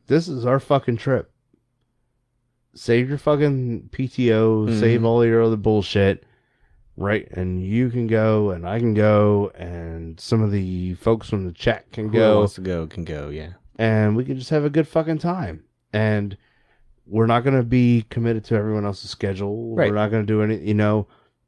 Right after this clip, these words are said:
Speaker 1: if there's days where we all wanna get together and do shit, cool. If that's how we wanna run,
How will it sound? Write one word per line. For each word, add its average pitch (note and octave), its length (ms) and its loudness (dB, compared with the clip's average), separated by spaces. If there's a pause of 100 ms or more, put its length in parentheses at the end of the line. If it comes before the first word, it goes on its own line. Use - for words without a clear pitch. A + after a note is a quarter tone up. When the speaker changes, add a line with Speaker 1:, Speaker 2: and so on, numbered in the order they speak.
(160)
Speaker 1:
if F#2 140 -6
there's F#2 200 -4
days G#2 320 0
where G#2 80 -4
we G#2+ 120 0
all G#2+ 140 2
wanna G2+ 200 0
get F#2 160 -12
together G2+ 320 -2
and G2+ 100 -2
do G#2+ 140 0
shit, - 300 -4
cool. C3 520 -2 (140)
If F#2+ 160 -6
that's F#2+ 240 -4
how G2 140 -4
we F#2 80 -4
wanna A#2 240 -2
run, C3 380 0